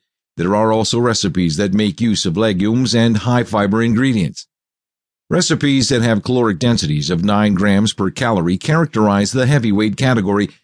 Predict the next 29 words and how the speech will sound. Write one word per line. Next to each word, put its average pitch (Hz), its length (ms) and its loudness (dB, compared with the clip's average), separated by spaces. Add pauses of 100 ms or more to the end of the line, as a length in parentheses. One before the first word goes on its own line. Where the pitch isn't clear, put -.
(160)
so 139 220 0
avoid 143 400 2
consuming 143 560 0
these 151 280 2
meals 123 360 0
frequently 123 580 0
if 110 140 -4
your 107 100 2
goal 104 380 0
is 95 120 -2
weight 120 220 0
loss. 78 360 -6 (960)
We 170 140 0
wish 202 280 2
you 175 100 2
exciting 123 500 0
days 101 340 0
ahead 87 340 -2
with 123 140 -2
over 113 280 0
fifty 156 360 -2
recipes 113 520 0
to 104 100 -4
choose 143 240 0
from 127 220 0
in 143 80 2
this 156 180 0
recipe 156 460 0
book. 73 260 -6